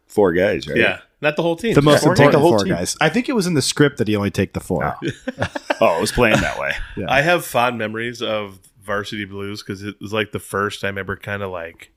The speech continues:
Speaker 2: really pushing the envelope movie I watched as a kid. I was hanging out at a buddy's place, and his parents and another group of parents, like, went out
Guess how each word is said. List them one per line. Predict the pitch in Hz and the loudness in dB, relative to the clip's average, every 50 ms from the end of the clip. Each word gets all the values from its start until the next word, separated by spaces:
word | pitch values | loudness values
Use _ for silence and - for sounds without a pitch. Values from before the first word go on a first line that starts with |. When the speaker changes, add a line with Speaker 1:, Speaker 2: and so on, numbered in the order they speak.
| _ _ _ _ _ - - _ _ - - - - - - | _ _ _ _ _ -20 -20 _ _ -16 -16 -16 -16 -12 -8
Speaker 2:
really | 104 107 104 101 | -6 -4 -4 -2
pushing | - - - 110 - - 101 | 0 0 0 0 -2 -8 -12
the | 95 92 90 | -10 -8 -6
envelope | 87 95 98 95 95 101 101 - | -6 -6 -6 -4 -2 -2 -2 -2
movie | - 101 98 98 95 104 101 | -2 -2 -2 0 0 0 2
I | 95 92 | 2 2
watched | 92 90 92 92 92 95 - - - | 0 -2 -2 -4 -4 -4 -6 -8 -8
as | 98 92 | -8 -8
a | 95 | -12
kid. | - - - 98 95 98 98 98 - _ _ _ - _ _ _ | -14 -8 -6 -4 -4 -4 -4 -8 -14 _ _ _ -20 _ _ _
I | - | -4
was | 104 - | -4 -2
hanging | - 110 107 107 | -2 0 0 2
out | 107 107 104 | 0 0 0
at | 98 | -2
a | 95 | -2
buddy's | 82 98 98 104 104 92 | -2 0 0 0 -2 -2
place, | - - 107 104 107 110 107 - - | -2 -2 0 0 0 -2 -4 -8 -10
and | - 101 95 95 | -8 -8 -10 -6
his | 104 107 104 - | -4 -6 -6 0
parents | - - 107 104 104 104 107 110 107 - - - | 2 4 4 4 4 2 0 -4 -6 -8 -6 -4
and | 101 104 98 | -4 -4 -2
another | 95 98 98 95 104 | -2 -4 -2 -4 -4
group | 92 98 101 98 | -2 -2 -4 -4
of | 101 98 | -4 -4
parents, | - 104 101 101 101 104 98 92 - | 0 2 2 4 2 2 -2 -4 -4
like, | 101 92 90 | -4 -4 -4
went | 90 95 95 95 | -4 -4 -2 0
out | 95 95 98 95 - - | 0 0 -2 -2 -6 -12